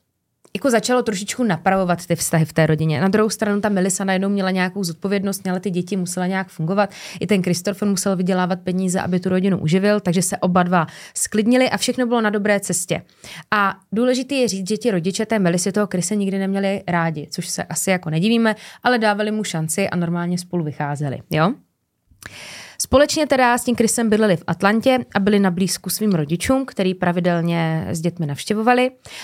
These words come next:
A v každodenním kontaktu byla i s tou svojí ségrou Tínou, protože ona pracovala ve stejné pekárně jako ona. Takže bydleli kousek od sebe, holky byly kolegyně.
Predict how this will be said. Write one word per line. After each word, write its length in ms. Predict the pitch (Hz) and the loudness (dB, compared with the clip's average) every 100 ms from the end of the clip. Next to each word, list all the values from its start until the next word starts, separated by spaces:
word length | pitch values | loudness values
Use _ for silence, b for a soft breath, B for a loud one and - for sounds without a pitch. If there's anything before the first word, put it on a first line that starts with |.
| - | -6
A 80 | |
v 60 | - | 0
každodenním 480 | 226 226 247 262 269 | 4 4 4 2 0
kontaktu 480 | 175 160 190 - 226 | -2 -2 -4 -4 -2
byla 320 | 190 196 196 | 2 2 2
i 100 | 175 | -2
s 60 | |
tou 120 | - 214 | -4 -2
svojí 220 | - 214 | -2 -2
ségrou 400 | - 190 196 208 | 0 0 0 -2
Tínou, 420 | - 180 156 151 | -2 0 0 -2
protože 760 | - 180 175 180 175 185 185 - | -2 -2 0 0 2 2 2 0
ona 200 | 170 196 | -2 -2
pracovala 640 | 190 180 180 180 180 180 - | 0 -2 -2 0 0 0 -2
ve 60 | |
stejné 280 | 180 196 185 | -4 -4 -4
pekárně 720 | 185 180 180 170 170 175 175 180 b b | -4 -4 -2 -2 -2 -4 -6 -8 b b
jako 200 | 208 - | -6 -4
ona. 240 | - 160 - _ B B B | -2 -2 -4 _ B B B
Takže 180 | - 180 | 0 2
bydleli 320 | 190 190 185 | 2 2 2
kousek 320 | 180 175 - - | 2 -2 -2 -6
od 100 | - | -4
sebe, 340 | - 226 233 | 0 4 4
holky 280 | 208 175 170 | 2 -2 -4
byly 200 | 170 - | -6 -6
kolegyně. 640 | - 214 233 233 240 226 | -2 2 2 4 4 4